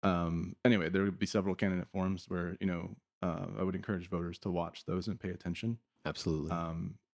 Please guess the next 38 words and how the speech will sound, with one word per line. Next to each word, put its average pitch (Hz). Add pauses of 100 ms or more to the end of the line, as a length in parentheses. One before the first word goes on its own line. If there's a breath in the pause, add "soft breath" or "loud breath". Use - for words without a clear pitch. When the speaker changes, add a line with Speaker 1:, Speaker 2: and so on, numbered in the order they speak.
(160)
Speaker 1:
and, 90
and, 87
you 87
know, 85 (580)
to, 98
to -
get 107
a 98
feel 107
for 101
what's 92
going 90
on 92
and 92
what 98
the -
candidates 85
represent 85
and 90
what 85
their, - (720)
uh, 90 (160)
what 101
their 92
priorities 90
are 117 (720)
and 90
how 101
committed 95
they 87
are 85
to 101
the 85
people 90
that 85 (1000)
are 98
supposedly 87
voting 78